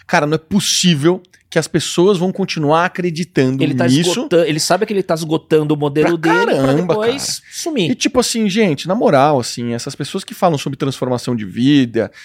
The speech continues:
Speaker 1: e aceitam que as pessoas vendam carro, venda tudo que você tem, acreditando que um curso vai transformar a sua vida e não transforma a sua vida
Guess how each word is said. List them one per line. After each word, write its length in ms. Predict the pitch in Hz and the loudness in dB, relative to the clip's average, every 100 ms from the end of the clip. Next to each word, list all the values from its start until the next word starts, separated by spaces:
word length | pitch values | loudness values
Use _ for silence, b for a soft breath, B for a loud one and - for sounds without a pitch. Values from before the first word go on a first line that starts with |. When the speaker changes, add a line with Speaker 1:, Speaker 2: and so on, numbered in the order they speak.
| B | B
Speaker 1:
e 80 | 131 | 0
aceitam 460 | 127 - 147 151 139 | 0 2 0 0 -2
que 80 | |
as 80 | 131 | -4
pessoas 400 | - 131 127 120 | -6 -6 -4 -4
vendam 340 | 113 143 135 123 | -2 2 2 0
carro, 640 | - 117 127 131 117 107 101 B B B | 0 2 2 0 -2 -8 -12 B B B
venda 880 | 117 131 147 156 139 131 120 110 107 - | -4 0 2 4 4 4 2 0 -4 -4
tudo 160 | 190 185 | -2 0
que 80 | 165 | 0
você 260 | 156 - | 0 -2
tem, 520 | - - 151 156 127 B B B - | -4 0 2 2 0 B B B -6
acreditando 880 | 135 185 175 151 - 180 190 185 143 | -2 0 0 0 0 2 4 2 0
que 100 | 170 | -2
um 100 | 160 | -2
curso 440 | - 170 156 - | -2 2 2 2
vai 120 | 139 | -4
transformar 460 | 139 147 - 143 147 | -2 -4 -2 0 2
a 20 | |
sua 180 | - 147 | 2 0
vida 280 | 127 135 127 | 0 -2 0
e 40 | |
não 220 | 131 180 | 2 2
transforma 720 | 190 170 143 - 147 165 190 143 | 2 0 0 -2 2 4 2 -2
a 20 | |
sua 180 | - 110 | -2 -4
vida 600 | 113 165 185 123 85 | 0 0 2 0 -2